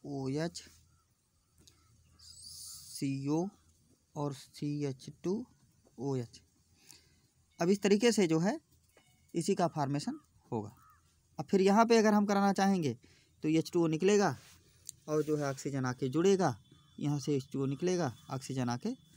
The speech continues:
जुड़ेगा। तो इस तरीके से जो है ये डाईहाइड्रोक्सी एसीटोन का फॉर्मेशन होगा, डाईहाइड्रोक्सी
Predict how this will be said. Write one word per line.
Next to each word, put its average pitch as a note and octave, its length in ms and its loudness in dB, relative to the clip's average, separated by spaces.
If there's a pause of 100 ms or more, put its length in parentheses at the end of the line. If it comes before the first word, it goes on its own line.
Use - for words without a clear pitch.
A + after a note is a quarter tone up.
(240)
जुड़ेगा। B2+ 400 -2 (1300)
तो F3 220 -2 (120)
इस F#3+ 140 0
तरीके G3+ 280 4
से A3 160 2
जो D#3+ 120 4
है A3 180 -2 (440)
ये E3 400 4
डाईहाइड्रोक्सी D3+ 840 0
एसीटोन D3 360 -2
का A#2 120 -12
फॉर्मेशन A#2+ 440 -14
होगा, A#2 180 -16 (3000)
डाईहाइड्रोक्सी C#3+ 1120 -8